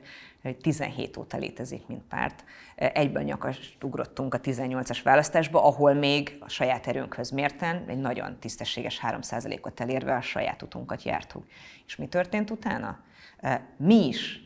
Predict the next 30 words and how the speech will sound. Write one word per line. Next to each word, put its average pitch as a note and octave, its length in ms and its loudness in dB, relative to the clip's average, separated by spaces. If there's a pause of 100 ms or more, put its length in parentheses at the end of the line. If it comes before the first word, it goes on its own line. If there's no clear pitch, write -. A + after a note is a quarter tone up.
(500)
megijedtünk A2 720 -4
attól, - 420 -10
hogy, - 300 -8 (200)
hogy B2 220 -8
a A2+ 100 -8
kormányváltás B2 1080 -2
az C#3 140 -6
nem C#3 500 2 (120)
elképzelhető A#2 840 -4
akkor, - 380 -8
hogyha - 260 -12
mi B2 100 -4
nem B2 160 -2
állunk A#2 240 -4
be B2+ 80 -4
a - 60 -4
sorba. F3+ 600 0 (200)
Ha - 100 0
beállunk C#3+ 460 6
a - 40 -8
sorba, C3 420 0
akkor B2+ 260 -2
muszáj C3 340 -2
mindenbe A#2+ 440 -2
kompromisszumot F#3 680 0
kötni, G3 240 0
ha E3 80 0
mindenbe D3+ 360 4
kompromisszumot B2 600 -2
kötünk, - 380 0